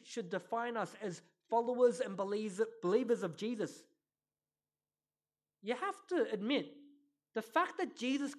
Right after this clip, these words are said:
keeps repeating this idea of the first being last and the last being first, whenever the scriptures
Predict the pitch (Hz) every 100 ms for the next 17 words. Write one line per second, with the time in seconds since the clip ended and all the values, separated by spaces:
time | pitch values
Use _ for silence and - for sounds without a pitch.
0 | - 320 330 - - - - 269 269 226
1 | - - 208 208 202 220 233 180 190 -
2 | 233 247 247 240 226 196 180 175 - -
3 | _ _ _ - 175 170 175 190 - 196
4 | 175 196 185 175 - - _ _ _ _
5 | _ _ _ _ _ - 202 269 294 269
6 | - - 185 - - 277 - 190 123